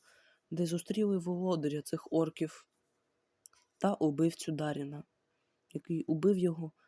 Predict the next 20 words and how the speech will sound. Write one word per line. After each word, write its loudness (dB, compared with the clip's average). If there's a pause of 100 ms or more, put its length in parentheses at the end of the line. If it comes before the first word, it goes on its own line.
(540)
під -4
час -2
битви -4 (1400)
під -10
час 0
битви -2
п'яти 0
армій. -8 (960)
У 0
них 0
з -2 (480)
цим -4
Гандальфом, -2 (680)
у 0
них -2
з -6
Гандальфом -2
була -2
маленька 0
битва, -2